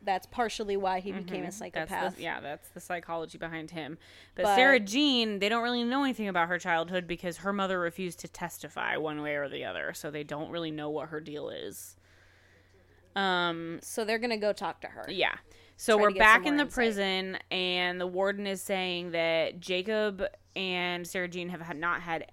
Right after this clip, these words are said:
Speaker 2: any contact in the last several years. She has refused to interact with him whatsoever.
Speaker 1: Um, also, the warden said that everybody hates Sarah Jane.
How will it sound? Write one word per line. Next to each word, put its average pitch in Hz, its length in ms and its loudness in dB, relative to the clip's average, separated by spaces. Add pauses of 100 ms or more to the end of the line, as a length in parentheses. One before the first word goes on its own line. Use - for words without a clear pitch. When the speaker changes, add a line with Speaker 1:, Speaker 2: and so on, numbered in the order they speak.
Speaker 2:
any 226 280 2
contact 170 920 0
in 175 100 -6
the 165 80 -2
last 160 280 0
several 156 240 -4
years. 151 320 -4
She 165 200 -8
has 165 220 -6
refused 160 1040 -6
to 160 300 -4
interact 151 420 -4
with 147 100 -16
him 151 160 -10
whatsoever. 135 680 -6 (1500)
Speaker 1:
Um, 208 460 -4 (1080)
also, 269 680 0
the 208 360 -4
warden 190 480 -2
said 190 320 -4
that 180 360 -4 (880)
everybody 208 300 2
hates 190 240 -6
Sarah 160 220 -12
Jane. 185 260 -18